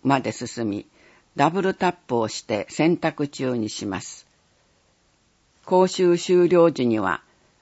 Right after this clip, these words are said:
二分または三分に戻しておきましょ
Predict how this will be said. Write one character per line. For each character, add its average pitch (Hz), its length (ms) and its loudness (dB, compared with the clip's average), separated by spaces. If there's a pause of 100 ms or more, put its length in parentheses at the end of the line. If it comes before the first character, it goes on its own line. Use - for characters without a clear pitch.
二 190 160 2
分 120 320 0
ま 131 100 2
た - 160 -2
は 131 160 2
三 185 300 -2
分 120 360 0
に 107 220 -2
戻 147 300 0
し - 100 -10
て 123 100 -8
お 107 120 -4
き - 120 -14
ま 107 140 -4
し - 200 -12
ょ - 180 -10